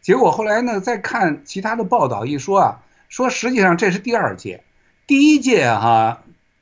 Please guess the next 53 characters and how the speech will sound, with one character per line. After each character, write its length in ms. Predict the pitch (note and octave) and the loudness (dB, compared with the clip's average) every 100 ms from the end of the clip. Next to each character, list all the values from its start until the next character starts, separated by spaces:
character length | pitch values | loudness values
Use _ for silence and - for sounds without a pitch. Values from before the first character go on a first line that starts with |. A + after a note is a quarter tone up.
| - | -4
这 120 | F3 | -2
个 200 | D3+ C3 | -2 -4
签 260 | - A#3+ | -2 -2
了， 80 | G#3+ | 0
也 240 | B2+ A2+ A2+ | -4 -6 -6
是 140 | A#3+ | -8
签 240 | - G3 | -2 -2
了 100 | F#3 | -2
好 180 | B2 G#2+ | -4 -8
多 200 | G2+ D3+ | -6 -4
的 80 | D3 | -4
这 140 | A#2 | -6
个 100 | G#2 | -10
协 200 | - G2+ | -12 -14
议， 240 | G#2 A2 - _ _ _ _ | -12 -12 -14 _ _ _ _
全 260 | - G3 C4+ | -4 0 2
叫 180 | D4 F3+ | 4 2
什 80 | D#3 | 2
么 80 | |
呀？ 60 | F3 | -2
全 220 | - A#3 | -2 -2
是 80 | D#4+ | -2
意 200 | F#4+ D4+ | -6 -6
向 280 | - G2+ F2+ | -6 -6 -8
性 240 | G#2 E2+ | -14 -16
的， 60 | E2+ _ _ _ _ | -20 _ _ _ _
真 260 | - F#4+ F#4+ | -4 -2 -2
正 300 | F#4+ D#4+ A#3 | -4 -4 -4
拿 220 | G#3 G#3+ | -4 -4
出 180 | A#3 C#4 | -4 -2
来 200 | C3 B2 | -2 0
的 200 | C3+ C3+ | -2 -4
像 280 | - A3+ B3 | -4 -4 0
样 220 | C4 C3+ | 2 2
的， 100 | C4 | -2
真 200 | D4 E4 | -6 -6
正 160 | B3 | -4
买 240 | C#3+ A#2 G#2 | -2 -2 -2
了 120 | C3+ | -8
东 240 | A3 C#4+ | -6 -6
西 160 | C4+ C#3 | -6 -8
的 140 | A2 | -8
是 120 | A2+ F3+ | -10 -12
非 280 | - F#4+ | -8 -4
常 180 | B3+ C3+ | -2 -2
非 120 | B2 | -4
常 200 | G#2+ G#2 | -8 -10
有 140 | G#2 - | -12 -14
限 280 | - G#2+ F2 | -12 -12 -12
的。 100 | - _ _ _ - | -20 _ _ _ -8
为 200 | D4+ A3 | -4 -2
什 120 | C#3+ | 0
么？ 240 | D#3 C3+ | 0 -2